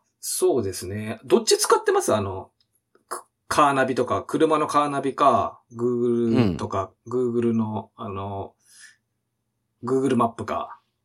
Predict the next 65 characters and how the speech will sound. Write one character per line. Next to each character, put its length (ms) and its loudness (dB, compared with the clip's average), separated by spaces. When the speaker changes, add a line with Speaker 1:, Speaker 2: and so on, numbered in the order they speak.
Speaker 2:
あ 380 6
ー、 20 -4
カ 80 8
ー 40 8
ナ 80 6
ビ 100 2
使 180 4
う 60 6
と 100 0
き 80 0
で 120 2
す 80 -6
か？ 360 -6
Speaker 1:
は 140 -4
い、 40 0
は 40 0
い。 20 -2
Speaker 2:
そ 80 2
れ 60 2
場 160 6
所 180 2
に 120 4
よ 100 6
り 100 4
ま 120 4
す 140 0
ね。 520 2
Speaker 1:
あ 680 -8
ー。 40 2
Speaker 2:
あ 80 8
の、 460 2
車 280 8
の 100 6
カ 160 4
ー 40 6
ナ 120 2
ビ 100 0
っ 40 -6
て、 580 0
Speaker 1:
は 200 2
い。 160 -8
Speaker 2:
そ 160 -4
の、 220 0
ア 40 8
ッ 100 -2
プ 120 2
デ 80 8
ー 60 4
ト 80 0
有 260 4
料 180 4
で 100 0
し 120 -6
ょ？ 320 -10
Speaker 1:
あ 280 4
ー、 20 -2
ま 280 6
あ、 80 0
そ 400 2
う 20 -6
ね。 240 -2
は 160 2
い、 140 -8
は 180 -10
い。 160 -16